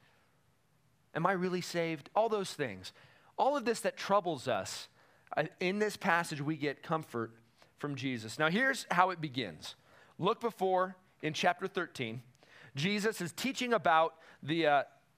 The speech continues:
the, this new commandment to love. And then he says this in thirteen thirty-three, "Little children, yet a little while I am with you. You will seek me, and just as I said to the Jews, so now I also say to you, where I am going,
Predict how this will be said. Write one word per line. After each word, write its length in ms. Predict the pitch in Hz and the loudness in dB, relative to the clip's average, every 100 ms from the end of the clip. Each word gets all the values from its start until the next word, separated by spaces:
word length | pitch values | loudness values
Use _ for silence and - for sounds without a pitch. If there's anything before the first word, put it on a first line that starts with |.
| - | -4
the, 180 | 160 170 | -4 -2
this 320 | 160 143 - - | -2 -2 -4 -4
new 320 | 160 180 214 | -2 0 0
commandment 480 | 208 180 156 127 - | -2 -2 -2 -2 -4
to 100 | 143 | -4
love. 440 | 139 135 92 87 - _ _ _ _ _ _ _ _ - | 0 0 -2 -8 -18 _ _ _ _ _ _ _ _ -6
And 80 | 160 | -2
then 80 | 196 | 0
he 60 | 202 | 0
says 260 | 208 175 | 0 0
this 240 | 139 170 - | -2 -4 -2
in 360 | - 143 127 120 - _ | -2 -2 -6 -10 -20 _
thirteen 360 | - 185 180 170 | -6 -4 -6 -2
thirty-three, 520 | 160 147 143 131 117 - _ - | -2 -4 -2 -2 -4 -8 _ -4
"Little 200 | 185 240 | -4 -2
children, 480 | - 175 175 202 202 - - - - - | -4 -4 -2 -6 -8 -18 -20 -20 -20 -4
yet 160 | 202 | -2
a 60 | 208 | 0
little 240 | 180 220 | 0 0
while 320 | 175 170 190 175 | 2 2 4 4
I 80 | |
am 140 | 147 139 | 2 0
with 200 | 160 - | -2 -2
you. 200 | 190 196 - _ _ - | -4 -6 -14 _ _ -4
You 140 | 170 | -2
will 100 | 131 | -2
seek 320 | - 202 208 | -4 -4 -4
me, 280 | 208 208 202 | -4 -6 -6
and 140 | 139 131 | -8 -4
just 240 | 165 - | -4 -4
as 80 | 175 | -4
I 80 | 165 | -2
said 180 | 170 156 | -4 -6
to 80 | |
the 100 | 135 | -6
Jews, 460 | 127 135 170 180 - - - - | -8 -6 -6 -6 -12 -20 -20 -12
so 140 | - | -4
now 200 | 135 131 | 2 4
I 80 | 123 | 4
also 260 | 139 156 170 | 2 -2 -4
say 180 | - | -4
to 80 | 131 | -2
you, 220 | 120 131 | -2 -2
where 140 | 143 127 | 2 4
I 80 | 120 | 4
am 140 | 113 | 0
going, 380 | 113 139 147 160 | -2 -2 -2 -6